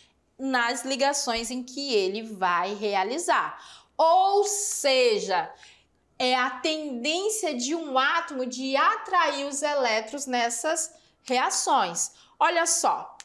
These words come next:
vamos pegar aqui um exemplo. A somatória de, do nox de um composto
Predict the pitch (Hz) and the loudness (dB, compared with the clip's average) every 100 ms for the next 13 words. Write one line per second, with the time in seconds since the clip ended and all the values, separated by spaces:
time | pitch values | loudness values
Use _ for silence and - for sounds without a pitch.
0 | - 311 349 311 302 302 330 311 320 302 | -2 0 0 2 0 0 -2 2 2 2
1 | 226 196 147 - 151 _ - - _ _ | 0 -2 -4 -14 -20 _ -20 -20 _ _
2 | _ _ _ _ _ _ _ _ _ - | _ _ _ _ _ _ _ _ _ -20
3 | _ - - 277 285 - 453 539 480 359 | _ -14 -4 -2 0 2 2 4 2 2
4 | - 240 214 196 185 175 139 - - _ | 0 2 4 4 2 -2 -6 -10 -20 _
5 | - - 196 - 285 339 240 165 - _ | -20 -10 -4 2 4 4 4 -2 -12 _
6 | _ _ _ 202 220 359 294 240 190 180 | _ _ _ -6 -2 0 2 4 4 2
7 | - - - _ 202 202 320 349 339 226 | -2 -2 -4 _ -6 -2 0 0 0 0
8 | 190 - 269 262 226 - - | -2 2 4 4 2 -4 -8